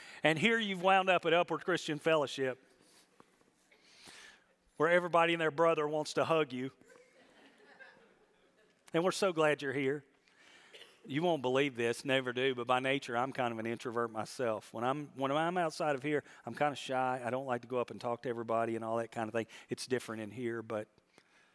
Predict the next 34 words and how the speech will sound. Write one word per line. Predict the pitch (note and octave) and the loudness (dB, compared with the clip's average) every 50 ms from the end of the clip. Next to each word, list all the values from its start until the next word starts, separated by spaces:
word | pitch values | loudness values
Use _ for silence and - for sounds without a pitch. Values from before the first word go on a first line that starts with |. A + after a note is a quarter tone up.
| _ _ _ _ _ | _ _ _ _ _
this | - D3 - - | -4 -4 -2 0
woman | E3 E3 E3 E3+ D3 C#3 D3+ | 0 0 0 0 -2 -4 -4
was | C#3+ B2 B2 | -6 -2 0
that. | C#3+ D3 D#3 D3+ A#2+ A#2+ | 2 2 2 2 0 -2
She | - - D3 | -4 -6 -6
wanted | C#3+ D#3+ E3 D#3 C#3+ C3+ | -4 -4 -4 -4 -4 -2
to | |
go | B2+ B2+ C3+ C#3+ D3 | 0 0 0 0 0
in | C#3+ D3 D3 D3 C#3+ | -2 -2 -2 -2 -2
and | A#2 A2+ A2 - _ _ - - _ _ - | -4 -6 -8 -12 _ _ -20 -20 _ _ 0
go | C#3 C#3 C3+ C#3 | 0 2 4 4
out. | C#3 C#3 C3+ A#2+ G#2+ - - _ _ _ _ _ _ | 4 4 4 2 0 -2 -10 _ _ _ _ _ _
But | - C3+ - - | -4 -4 -4 -2
you | D3 C3+ | -2 0
notice | D3 D3+ D#3 D3+ - - | 2 2 0 0 -4 -4
what | - C#3 C3+ C3 | -4 -4 -4 -4
Jesus | B2+ C3+ C3 B2 B2 A#2+ - - | -6 -6 -6 -6 -8 -8 -10 -4
did. | - C3+ C3 B2+ A#2 G#2 A2 A2+ _ _ _ _ _ _ _ _ _ _ _ _ _ _ _ - | 0 0 2 2 0 -2 -4 -10 _ _ _ _ _ _ _ _ _ _ _ _ _ _ _ -6
He | - D3+ | -4 -2
made | D3 D#3+ D#3 D#3 D3 | 0 2 2 2 2
a | C3+ | 0
scene | - - - - D#3+ D#3+ D#3+ D#3 D3 C3 | -2 -4 -4 -2 0 0 0 0 0 -2
of | A#2+ A#2 | -2 -2
the | B2+ A#2+ | -2 -2
whole | - D3 C3+ B2+ A#2+ | -2 0 -2 -2 -2
thing. | - - C3 C3 B2 A2 G2 F#2 - _ - - _ _ _ _ _ _ _ _ _ _ _ _ _ _ _ _ _ _ _ _ _ _ _ _ _ _ _ _ _ _ | -4 -4 -2 -2 -2 -4 -6 -10 -16 _ -20 -20 _ _ _ _ _ _ _ _ _ _ _ _ _ _ _ _ _ _ _ _ _ _ _ _ _ _ _ _ _ _
He | - D#3+ F3+ | 0 0 0
turned | - - G3 G3 G3 F#3+ E3 | 2 2 0 2 2 2 0
around | C#3+ C#3+ D3+ D#3 E3+ D#3+ D3+ | 2 4 4 4 4 4 2
and | C3 A#2 | 0 -2
said, | - - D3+ C3+ A#2+ | -2 0 0 0 2
"Who | A2+ F3+ G3 | 0 -2 -2
touched | - - - F#3+ F#3 F#3 - - - | 2 2 4 4 4 2 -2 -6 -10
me?" | C3 A2+ F#2 E2 | -10 -10 -10 -12